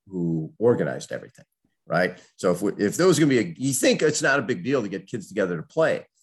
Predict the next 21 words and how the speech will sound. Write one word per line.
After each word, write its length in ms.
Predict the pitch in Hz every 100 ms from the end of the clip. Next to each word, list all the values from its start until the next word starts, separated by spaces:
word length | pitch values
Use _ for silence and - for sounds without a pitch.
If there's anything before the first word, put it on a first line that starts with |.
| _ _ -
but 80 |
the 80 | 110
deal 340 | 90 202 214 117
is 280 | 104 95
if 140 | 98 -
I 320 | 123 135 123 110
go 140 | 123
to 100 | 107
Helen's 380 | 139 180 135 -
house 240 | 98 98
and 80 | -
say, 200 | 110 107
"Helen, 360 | 117 117 98 95
we're 100 | 98
gonna 140 | 98
be 200 | 92 85 _ - 90 _ _
playing 260 | 120 101
soccer 440 | 85 110 117 - 95
in 100 | 92
the 80 | 85
street," 460 | - 180 117 -